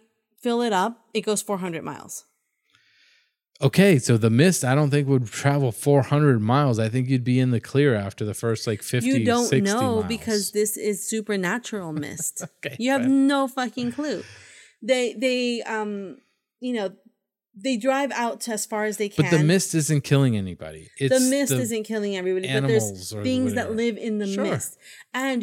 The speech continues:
Speaker 1: you know that they're still around because when the engine dies, you can still hear these creatures lurking around out there. You hear them trill, you know, you hear them growling.
Speaker 2: Yeah,
Speaker 1: So,
Speaker 2: okay.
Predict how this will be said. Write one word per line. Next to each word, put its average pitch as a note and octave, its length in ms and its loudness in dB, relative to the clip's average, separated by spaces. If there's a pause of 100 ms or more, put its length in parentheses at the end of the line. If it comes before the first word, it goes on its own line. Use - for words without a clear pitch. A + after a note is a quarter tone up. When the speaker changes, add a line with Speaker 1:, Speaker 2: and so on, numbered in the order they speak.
Speaker 1:
you B3 120 -2
know A#3+ 360 0
that A3 160 -6
they're G#3+ 180 -4
still A3+ 380 -6
around G3 480 -4
because G#3+ 340 -6
when G3 180 -6
the - 120 -10
engine G3+ 360 -6
dies, F#3 480 -6
you G3 60 -12
can G3+ 120 -8
still G#3+ 280 -4
hear A3+ 420 -6
these F#3+ 240 -8
creatures F#3 680 -12
lurking F3 400 -6
around E3+ 300 -10
out D#3 120 -16
there. - 160 -14 (320)
You G#3 120 -6
hear G#3+ 280 -2
them G3 200 -4
trill, F3 500 -8
you E3+ 160 -8
know, E3+ 100 -6
you F3 140 -6
hear G#3+ 240 -4
them F3+ 280 -6 (220)
growling. F3 640 -4 (100)
Speaker 2:
Yeah, A#3 320 -12
Speaker 1:
So, A#3 260 2
Speaker 2:
okay. G2+ 280 -2